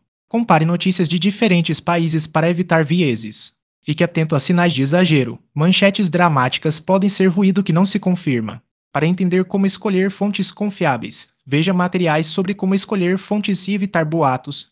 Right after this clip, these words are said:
inclusive checagem de dados com fontes independentes. Ao analisar fontes, pergunte-se: quem publicou, qual o histórico dele e qual o objetivo da notícia?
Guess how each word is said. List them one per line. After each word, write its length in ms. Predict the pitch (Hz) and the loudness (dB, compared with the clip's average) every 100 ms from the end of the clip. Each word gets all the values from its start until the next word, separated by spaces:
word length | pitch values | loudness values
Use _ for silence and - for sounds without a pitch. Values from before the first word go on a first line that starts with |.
| - | -8
inclusive 540 | 147 190 170 147 156 | -6 -4 -2 -2 -2
checagem 520 | 180 214 - 208 190 | -2 -4 0 2 2
de 140 | 180 180 | 2 2
dados 380 | 165 170 180 | 0 0 -2
com 180 | - 190 | -4 -6
fontes 440 | 185 208 220 214 175 | -4 -2 -2 -2 -2
independentes. 960 | 185 190 196 151 120 - - - - - _ _ _ | -2 0 0 0 -4 -8 -12 -12 -12 -16 _ _ _
Ao 160 | 127 | 0
analisar 440 | 135 165 185 156 160 | 2 4 4 2 -2
fontes, 520 | - 180 190 139 - | 0 0 0 -2 -6
pergunte-se: 840 | - 170 156 180 185 - 120 107 _ _ | -4 -2 0 0 2 0 -2 -6 _ _
quem 160 | 151 | -4
publicou, 600 | 147 196 196 196 147 139 _ | -2 0 0 2 0 0 _
qual 200 | _ 175 | _ 0
o 40 | 196 | 2
histórico 400 | 190 156 143 147 | 2 0 0 0
dele 200 | 151 175 | 0 0
e 60 | |
qual 220 | 180 196 214 | 0 2 2
o 40 | |
objetivo 440 | 214 202 - 175 | 2 2 2 0
da 140 | 165 175 | 2 2
notícia? 640 | 185 - 156 - 202 120 | 2 0 -2 -2 -2 -4